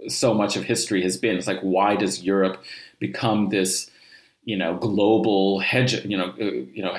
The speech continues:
ex-, exerts global hegemony over the world? Is it because of the rise of capitalism? Is it because of,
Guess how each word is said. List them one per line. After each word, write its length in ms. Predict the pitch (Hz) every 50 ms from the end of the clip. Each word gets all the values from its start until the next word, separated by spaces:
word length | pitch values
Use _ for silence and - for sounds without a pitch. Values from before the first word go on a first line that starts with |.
| - -
ex-, 180 | 113 - - - _
exerts 580 | - 101 107 98 98 123 123 117 - - - -
global 460 | - - 113 123 117 113 95 104 95
hegemony 640 | 98 107 95 85 107 104 101 107 107 95 90 87 82
over 260 | 85 92 90 - 95
the 140 | 92 92 98
world? 400 | 117 139 190 175 127 107 98 92
Is 160 | 92 85 -
it 140 | 92 - -
because 300 | 98 92 - 107 95 -
of 40 | 95
the 100 | 92 92
rise 280 | 95 95 95 92 92
of 80 | - -
capitalism? 580 | - 151 143 135 131 113 98 92 90 92 90 92
Is 120 | 90 -
it 80 | - -
because 340 | - - - 104 98 92 107
of, 160 | 95 98